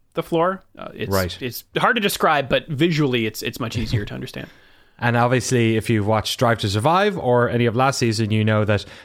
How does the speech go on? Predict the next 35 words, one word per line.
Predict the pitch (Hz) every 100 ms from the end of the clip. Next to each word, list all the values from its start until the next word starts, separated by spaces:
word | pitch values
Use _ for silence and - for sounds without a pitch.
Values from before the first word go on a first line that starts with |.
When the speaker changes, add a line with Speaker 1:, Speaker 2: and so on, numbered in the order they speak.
| -
Speaker 2:
the |
big | 104 107
controversy | 110 104 104 101 -
with | 101
that | 92 95
car | 117 104
was | 98 95
that | 101
it |
was | 95 90
basically | 107 95 110 92 95 92 90 - - _
a, | 98
uh, | 92 90 80 90
a | 95 92 87 80 -
fairly, | - 151 151 131 113 92 - _ -
uh, | - 110 104 98 - - - -
uh, | - 92 - 107 98 90 107 107
good | - 123 117
copy | - 113 107 113
of | 101 92
the | 92 95
Mercedes. | 95 92 120 127 117
People | - 92
called | 92 98 92
it | 90
the |
pink | 85 117 110
Mercedes | - 104 113 107 107
last | 113 107 -
year. | 117 110 - - -
Um, | - 104 98 95 -
so | - - 104 98 92 87 - _
in | 117 120
many | 143 180
ways, | 151 123 120 113